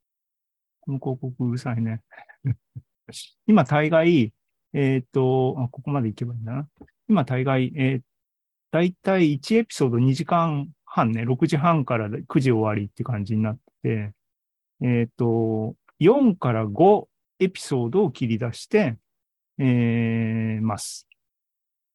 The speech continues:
なので、週一のリ-、スケジュール、リリーススケジュールでいけば、大体、マッチするんですね。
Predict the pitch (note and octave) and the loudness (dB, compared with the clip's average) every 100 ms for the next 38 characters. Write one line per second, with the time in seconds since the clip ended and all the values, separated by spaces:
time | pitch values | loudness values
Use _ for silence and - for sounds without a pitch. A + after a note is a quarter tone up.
0 | _ _ _ _ - E3+ C#3+ A2 A2+ C3+ | _ _ _ _ 0 2 2 2 0 0
1 | G#2+ A#2 _ _ _ - - A3+ B3+ A#3+ | -2 -6 _ _ _ -14 -2 0 2 2
2 | C4+ B3+ A#3+ G#3 - A#3 A3+ A3+ A3+ F3+ | 2 2 0 -2 -2 0 2 2 0 -2
3 | G3 G3+ G3 - G3+ E3+ C3+ A#2 G#2+ C3 | -2 -2 -2 -4 -2 0 0 0 0 -2
4 | A2+ A2+ G2 - _ - D3+ F#3+ G3+ D3 | 0 -4 -6 -14 _ -2 0 2 2 2
5 | A#2+ _ _ _ _ _ _ _ _ _ | -2 _ _ _ _ _ _ _ _ _
6 | _ _ _ _ _ - D#3+ F3+ - C3 | _ _ _ _ _ 0 0 0 -6 -6
7 | G#2+ F#2+ C3 D3+ | -6 -6 -6 -6